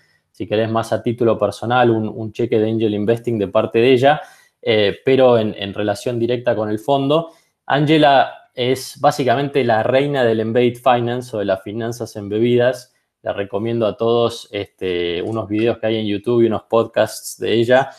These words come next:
eh, porque es básicamente la dueña de esta teoría de que toda empresa va a ser una fintech.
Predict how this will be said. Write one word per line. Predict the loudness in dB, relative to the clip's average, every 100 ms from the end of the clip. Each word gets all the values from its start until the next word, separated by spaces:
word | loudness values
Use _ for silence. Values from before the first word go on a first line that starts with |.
| -20 _ -6
eh, | -2 0
porque | 0 0
es |
básicamente | 0 0 0 -2 -2 -2
la | 0 2
dueña | 2 0 0 0
de | -2
esta | -2 -6
teoría | -4 -2 2 2
de | -2
que | -4
toda | -4
empresa | -4 -4 -6 0 0
va |
a | 0
ser | -2
una | -4 -6
fintech. | -6 -6 -2 -4 -4